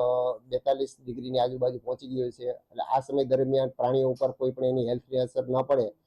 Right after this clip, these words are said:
અને તંદુરસ્તી જળવાઈ રહે, તે માટે પ્રાણીઓની પ્રકૃતિ, પ્રાણીઓની, અ,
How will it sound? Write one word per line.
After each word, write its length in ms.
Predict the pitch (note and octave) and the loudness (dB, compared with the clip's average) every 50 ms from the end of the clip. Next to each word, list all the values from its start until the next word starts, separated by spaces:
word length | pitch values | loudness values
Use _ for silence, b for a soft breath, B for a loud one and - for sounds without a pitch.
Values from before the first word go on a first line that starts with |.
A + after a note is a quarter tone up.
| _ _ _ _ - | _ _ _ _ -4
અને 380 | B2 B2+ C3 C3 C3 C3 B2+ A#2+ | 0 4 6 6 6 6 4 2
તંદુરસ્તી 520 | - - B2 B2+ C3 C3+ C3 C3 C3+ B2 | 2 0 2 2 2 2 2 0 0 0
જળવાઈ 300 | G#2+ B2 A#2 B2 C3 C3 | 0 2 4 4 6 6
રહે, 180 | C3 C#3+ C3 A#2 | 6 6 4 4
તે 120 | - B2+ | 4 2
માટે 280 | B2+ B2+ B2+ A#2 C#3+ C#3 | 0 0 0 -2 -4 -4
પ્રાણીઓની 560 | - - B2+ B2 B2+ C3 C3 C3 C3+ C#3 C3+ | -2 -2 -2 0 0 0 0 0 0 -2 -4
પ્રકૃતિ, 500 | - C3 B2 - - C#3+ C#3+ - C#3+ C#3+ | -4 -8 -10 -4 -4 -4 -2 0 -2 -2
પ્રાણીઓની, 1300 | - - B2 B2 B2+ C3 C3 C3 C3 C3 C3 C3+ B2+ B2+ C#3 C3+ C3 A#2+ A#2 B2+ C3 C3+ C#3 C3 C3+ | -2 -2 -2 0 0 2 2 2 2 2 0 -2 -4 -6 -8 -8 -8 -8 -8 -6 -4 -2 -2 -2 -2
અ, 560 | - - A#2+ A#2 A#2 A#2 A#2 A2+ A#2 A#2 A#2 | -4 -6 -6 -6 -4 -4 -4 -4 -4 -6 -8